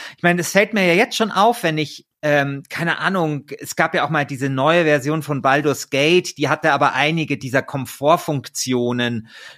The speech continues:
nicht, die du heute so kennst. Und das ist mir schon wahnsinnig auf den Sack gegangen. Also, ich finde tatsächlich auch so,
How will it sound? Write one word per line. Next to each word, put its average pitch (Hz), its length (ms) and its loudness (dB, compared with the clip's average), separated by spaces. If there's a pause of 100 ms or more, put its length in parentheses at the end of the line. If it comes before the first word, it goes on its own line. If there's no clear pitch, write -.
nicht, 139 480 0
die 127 80 -4
du 131 140 4
heute 139 280 4
so 113 120 -4
kennst. 156 320 -4
Und 127 160 -4
das 160 160 0
ist - 140 -6
mir 147 100 0
schon 139 320 -2 (320)
wahnsinnig 175 840 2
auf 147 200 -4
den 135 160 -4
Sack 123 220 -6
gegangen. 92 540 -8 (540)
Also, 135 540 0
ich - 140 -10
finde 165 720 2 (460)
tatsächlich 175 720 -2 (300)
auch 147 160 -2
so, 151 580 2